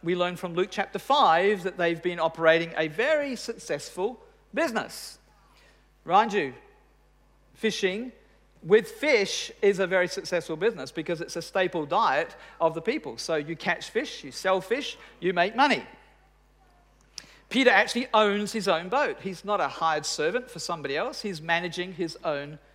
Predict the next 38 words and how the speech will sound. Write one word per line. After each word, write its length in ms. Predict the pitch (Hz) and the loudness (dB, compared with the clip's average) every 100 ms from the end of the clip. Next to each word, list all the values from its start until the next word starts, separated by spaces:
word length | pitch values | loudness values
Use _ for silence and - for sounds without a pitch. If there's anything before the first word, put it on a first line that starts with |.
| _ _ - | _ _ -2
business. 760 | 277 208 156 107 - - - _ _ _ _ _ _ _ _ _ | -2 0 -6 -8 -12 -14 -18 _ _ _ _ _ _ _ _ _
Uh, 240 | - 143 143 | -8 -6 -2
we 140 | 196 | -2
see 260 | 190 202 208 | 0 0 2
that 440 | 190 180 - - - - _ _ | 4 2 0 -16 -20 -20 _ _
Mark 440 | 156 165 202 226 - - - _ _ | 4 6 6 4 -8 -18 -20 _ _
and, 440 | - 156 175 196 170 - _ _ _ | -2 2 2 -2 -10 -16 _ _ _
uh, 160 | 147 135 | -6 -6
from 300 | - 196 190 | -2 -2 2
Mark, 280 | 143 185 - | 2 2 0
sorry, 280 | - 160 | -2 0
that 180 | 185 151 | 0 -2
James 320 | 151 165 160 | -2 -2 -4
and 120 | 156 143 | -12 -6
John 340 | 139 156 220 - - - | -4 -4 -6 -14 -20 -2
are 180 | 170 180 | 4 4
working 520 | 165 156 156 196 196 190 | 6 4 4 -2 -6 -6
with 300 | 147 143 - | -6 -4 -2
their 140 | 180 | -2
father, 500 | 175 240 311 185 107 - - _ _ - | 2 4 4 4 -2 -8 -20 _ _ -2
and 160 | 202 208 | 4 6
they 80 | |
have 180 | 190 220 | 6 4
hired 400 | - 170 160 180 | 2 0 2 2
servants. 760 | - 302 392 170 - - - - _ _ _ _ _ - _ _ | -2 -2 0 0 -2 -8 -10 -12 _ _ _ _ _ -20 _ _
So 200 | - 208 | 0 2
we're 120 | 247 | 2
not 180 | 311 226 | 0 2
talking 340 | 226 220 214 | 4 4 2
about, 360 | 180 185 170 165 | 0 4 4 4
you 60 | 180 | -2
know, 100 | 139 | -2
a 60 | |
one-man 600 | 139 190 185 190 185 180 | 0 -2 2 2 2 -2
business 480 | 160 170 180 170 - | -6 -6 -8 -8 -8
or 140 | 135 | -6
a 60 | 127 | -2
one-man 560 | 139 185 180 180 175 | -2 -2 2 2 2